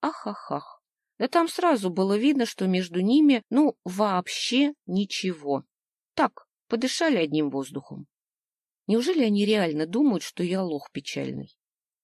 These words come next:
Скажите, когда я успел заработать себе такую репутацию? А Алиса не сказала вам, что врала мне о том, что она якобы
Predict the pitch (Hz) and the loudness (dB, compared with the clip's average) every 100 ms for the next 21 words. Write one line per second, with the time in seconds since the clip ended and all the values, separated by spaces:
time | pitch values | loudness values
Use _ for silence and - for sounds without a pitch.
0 | _ - - 202 185 - - 175 147 208 | _ -16 -8 -8 -6 -8 -4 -4 -2 -2
1 | 269 240 214 - 190 170 170 170 165 160 | 0 -2 -4 -4 -4 -4 -4 -4 -4 -8
2 | 147 - 170 220 175 - 170 170 175 165 | -10 -6 -4 -4 -6 -8 -8 -8 -8 -10
3 | - 143 143 - 143 143 _ _ _ _ | -8 -8 -8 -14 -14 -14 _ _ _ _
4 | _ _ _ - 220 240 269 - 247 240 | _ _ _ -6 -4 -2 -4 -2 -4 -4
5 | - 285 349 320 226 202 180 - - 190 | -4 -2 0 -2 -2 -4 -4 -8 -4 -2
6 | 180 - 175 214 254 254 202 143 151 156 | -4 -6 -6 -2 -2 0 0 0 -2 -4
7 | 175 - 302 294 - 190 175 170 160 233 | -6 -2 -2 -2 -2 -2 -2 -4 -2 -2
8 | - 285 254 | -2 -2 -2